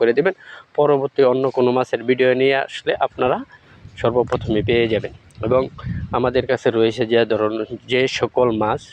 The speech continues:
শিঙ্গুর, সাটেংরা, পাবদা, মনুসেক্স, তেলাপিয়া, আইড়ে পোনা, বলের পোনা, আরও অনেক ধরনের মাছ রয়েছে। আপনারা চাইলে আমাদের কাছ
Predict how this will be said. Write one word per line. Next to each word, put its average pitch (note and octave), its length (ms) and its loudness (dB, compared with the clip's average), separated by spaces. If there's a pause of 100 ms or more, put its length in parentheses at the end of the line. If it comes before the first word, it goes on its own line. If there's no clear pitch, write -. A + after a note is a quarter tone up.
শিঙ্গুর, A2+ 420 2
সাটেংরা, A2+ 400 0
পাবদা, A2+ 320 0
মনুসেক্স, A2 480 -4
তেলাপিয়া, G#2+ 420 0
আইড়ে G#2+ 180 0 (100)
পোনা, G#2+ 200 -2
বলের G#2+ 340 0
পোনা, A2 220 -2
আরও A2 180 2
অনেক A#2 220 -2
ধরনের A2+ 320 0
মাছ A2 120 -4 (120)
রয়েছে। C3 240 0 (500)
আপনারা A#2 420 0
চাইলে A#2+ 360 0
আমাদের A2+ 340 -2
কাছ B2 100 -6